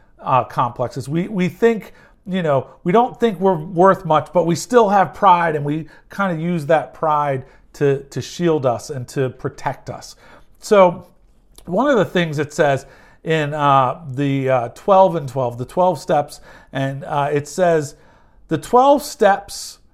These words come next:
deflate ego." So the whole point of the twelve-step fellowship and the program, part of the, the thing that it wants to do is deflate our ego. It wants to take it away. Because, why?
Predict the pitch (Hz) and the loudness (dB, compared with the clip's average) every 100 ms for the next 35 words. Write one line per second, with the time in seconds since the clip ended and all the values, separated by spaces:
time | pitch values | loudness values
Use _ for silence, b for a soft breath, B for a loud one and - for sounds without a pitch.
0 | - 143 - - 175 180 196 160 147 123 | -12 -10 -10 0 2 2 -2 -6 -4 -4
1 | 107 107 - _ _ _ _ - 202 190 | -6 -8 -20 _ _ _ _ -2 2 6
2 | 254 320 - - 247 226 - 175 165 139 | 6 6 4 2 2 2 0 2 4 2
3 | B B 139 - 208 220 220 - 220 - | B B -10 2 6 6 4 2 2 2
4 | - 180 185 180 190 156 156 139 202 208 | 0 2 2 2 -4 -4 -4 -2 -2 0
5 | 165 B B - 277 294 254 226 190 180 | -2 B B 2 4 6 6 4 4 0
6 | 180 233 226 220 190 175 202 196 - 170 | 0 0 0 -2 -4 -2 -2 -2 -8 -8
7 | 214 185 185 185 180 - - 240 254 - | -6 -4 -4 -2 -4 -6 -4 -2 -2 -2
8 | 196 190 202 170 139 147 160 196 196 175 | 2 2 2 -2 -2 -2 -2 -2 -2 -8
9 | - - 214 214 214 196 B B _ 165 | -6 -4 -4 -2 -4 -4 B B _ -2
10 | 160 160 147 113 - b b - - - | 4 4 4 0 -8 b b -6 -6 -4
11 | 254 220 180 202 254 294 311 | -2 0 6 6 6 0 -4